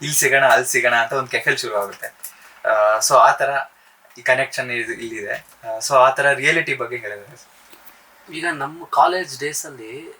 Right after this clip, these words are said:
Speaker 2: ನಾ-, ಅಂದ್ರೆ ನೋಡಿರ್ತೀವಲ್ಲ ನಾವು, ಅಂದ್ರೆ ಈಗ್ಲೂ ಕಾಲೇಜ್ ಎಲ್ಲ ಸಿ ಸಿ ಡಿ ಸಿಗ್ತಾರೆ.
Speaker 1: ಹ್ಮ್.
Speaker 2: ಕಾಲೇಜ್ ಅನ್ನೋಕ್ಕಿಂತ ಎಷ್ಟೊಂದು ಬಿಸಿನೆಸ್ ಮೀಟಿಂಗ್‌ಗಳು ಸಿ ಸಿ ಡಿ ಆಗುತ್ತೆ. ಇನ್ನೊಂದಷ್ಟು ಕೆಫೆಗಳು, ಆ, ಅದೇ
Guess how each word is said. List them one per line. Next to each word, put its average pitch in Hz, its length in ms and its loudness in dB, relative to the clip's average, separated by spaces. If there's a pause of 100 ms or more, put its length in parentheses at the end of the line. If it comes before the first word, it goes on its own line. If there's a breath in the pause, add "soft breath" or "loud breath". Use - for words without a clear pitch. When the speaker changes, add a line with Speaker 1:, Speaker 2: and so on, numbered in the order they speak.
(120)
Speaker 2:
ನಾ-, - 220 -16
ಅಂದ್ರೆ - 300 -10 (300)
ನೋಡಿರ್ತೀವಲ್ಲ - 540 2
ನಾವು, - 220 -10
ಅಂದ್ರೆ 113 180 -10
ಈಗ್ಲೂ 151 440 -8
ಕಾಲೇಜ್ 135 400 0
ಎಲ್ಲ 135 160 -2
ಸಿ 143 180 -2
ಸಿ 135 120 -6
ಡಿ 127 100 -10
ಸಿಗ್ತಾರೆ. - 500 -10
Speaker 1:
ಹ್ಮ್. 127 180 -18 (1160 loud breath)
Speaker 2:
ಕಾಲೇಜ್ 180 380 4
ಅನ್ನೋಕ್ಕಿಂತ 180 340 -4
ಎಷ್ಟೊಂದು 180 600 -4
ಬಿಸಿನೆಸ್ 151 420 -2
ಮೀಟಿಂಗ್‌ಗಳು 156 360 -8
ಸಿ 143 140 -8
ಸಿ 131 140 -6
ಡಿ 120 120 -12
ಆಗುತ್ತೆ. - 460 -18 (600 loud breath)
ಇನ್ನೊಂದಷ್ಟು 233 420 4
ಕೆಫೆಗಳು, - 680 -2
ಆ, - 0 -
ಅದೇ 135 400 0